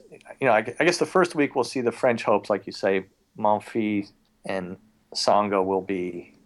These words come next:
you know, in the big court, get, having probably the long matches and getting the crowd into it. But I feel like this is a s-, this is a tournament that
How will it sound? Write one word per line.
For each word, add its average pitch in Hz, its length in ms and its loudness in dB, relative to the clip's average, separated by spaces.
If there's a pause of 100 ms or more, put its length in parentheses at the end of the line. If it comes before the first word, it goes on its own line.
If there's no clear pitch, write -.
you 87 80 -6
know, 85 80 0
in 104 180 0
the 104 60 2
big 101 240 0
court, 107 400 2 (160)
get, - 240 -6
having 101 340 -2 (420)
probably 104 200 2
the 104 80 2
long 110 280 2
matches 104 420 0
and 101 320 -10
getting 110 220 0
the 104 80 -4
crowd 110 460 4 (140)
into 117 260 -2
it. 117 60 6
But 131 100 4
I 147 60 4
feel 185 140 4
like 151 120 4
this 170 160 -4
is 143 140 -6
a 120 40 -2
s-, - 220 -10 (760)
this 156 100 -6
is 156 100 -4
a 131 60 2
tournament 123 440 0
that 107 160 -4